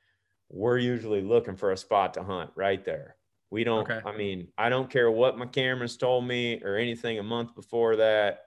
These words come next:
Speaker 1: or where we watched them at in late August. If that's where the sign is at on that day, that's where we're gonna hunt.
Speaker 2: Yeah, I think, um, I,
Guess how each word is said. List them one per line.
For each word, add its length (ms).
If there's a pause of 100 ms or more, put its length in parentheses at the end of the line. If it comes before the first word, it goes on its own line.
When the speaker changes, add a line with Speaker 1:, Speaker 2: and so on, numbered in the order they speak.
(120)
Speaker 1:
or 580
where 240
we 120
watched 400
them 120
at 160
in 100
late 280
August. 640 (760)
If 180
that's 320
where 120
the 80
sign 360
is 120
at 220
on 120
that 240
day, 220
that's 280
where 120
we're 160
gonna 220
hunt. 220 (960)
Speaker 2:
Yeah, 200
I 80
think, 340
um, 460 (140)
I, 420